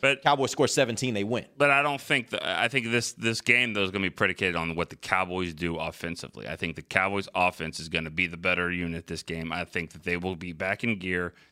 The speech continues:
Speaker 1: They'll be running the ball. I think they'll be spreading around, passing. I, th-, I don't think you'll see Witten and Beasley and Dez ha-, combined for four catches. I think you'll see a dominating performance by the Cowboys offense, and then that trickles down to, okay, go get J-, Jared Goff and these guys and go stop 'em.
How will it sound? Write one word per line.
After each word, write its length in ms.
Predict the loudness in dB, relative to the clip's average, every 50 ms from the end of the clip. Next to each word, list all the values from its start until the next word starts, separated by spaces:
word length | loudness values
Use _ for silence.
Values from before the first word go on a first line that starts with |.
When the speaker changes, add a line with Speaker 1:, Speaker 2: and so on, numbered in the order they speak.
| _ _
Speaker 1:
They'll 160 | -2 -2 -2
be 100 | -2 -2
running 300 | 0 0 2 2 2 0
the 60 | 0
ball. 360 | 0 0 2 2 2 0 0 -2
I 40 |
think 220 | -4 -4 -6 -4 -6
they'll 100 | -8 -6
be 120 | -6 -6 -8
spreading 360 | -8 -4 -2 -2 -2 0 -2
around, 320 | -2 -2 -2 -2 -4 -2
passing. 400 | -2 0 0 0 -2 -2 -6 -4
I, 80 | -6 -4
th-, 160 | -4 -4 -2
I 40 | -2
don't 200 | -2 -4 -6 -6
think 200 | -8 -8 -6 -6
you'll 80 | -6 -6
see 180 | -2 -2 -2
Witten 340 | 0 0 -2 -2 -2 -4 -4
and 140 | -4 -4 -4
Beasley 400 | -2 -2 -4 -4 -4 -6 -4 -4
and 100 | -4 -4
Dez 300 | -2 -2 -2 -2 -2 -4
ha-, 80 | -6 -10 -10 _
combined 440 | -10 -10 -6 -6 -6 -6 -6 -8
for 100 | -10 -12
four 260 | -16 -8 -4 -4 -4 -2
catches. 400 | -2 -4 -4 -4 -6 -8 -4 -2
I 120 | -2 -4
think 260 | -2 -2 -4 -2 -2
you'll 120 | -2 -2 -2
see 400 | -2 -4 -4 -4 -4 -6 -8 -12 _ _ _ _ -8
a 80 | -4
dominating 640 | 0 0 0 2 2 0 -2 0 0 0 -2 -2 -4
performance 460 | -6 -8 -6 -4 -4 -2 -2 -4 -6 -6
by 100 | -6 -6
the 80 | -6
Cowboys 380 | -4 -4 -4 -4 -4 -4 -4 -2
offense, 340 | 0 -2 -2 -2 -4 -8 -8
and 120 | -8 -8 -6
then 140 | -4 0
that 200 | 0 0 -2 -2
trickles 380 | -4 -6 -6 -4 -4 -8 -10 -8
down 320 | -8 -8 -6 -6 -8 -10 -12 -16 -20 -20 _
to, 180 | -6 -4 0 0 0
okay, 340 | 2 4 4 4 4 2
go 180 | 0 0 -2 0
get 380 | 2 0 0 0 -2 -8 -18 -20
J-, 80 | -20 -20 _ _ -2
Jared 300 | 0 2 2 2 0 2
Goff 320 | 2 2 4 4 2 0 -2
and 140 | -4 -4
these 140 | -4 -6 -4
guys 260 | -4 -4 -4 -4 -4
and 100 | -6 -8
go 80 | -8 -8
stop 400 | -10 -6 -4 -2 -2 -2 -4 -6
'em. 140 | -12 -12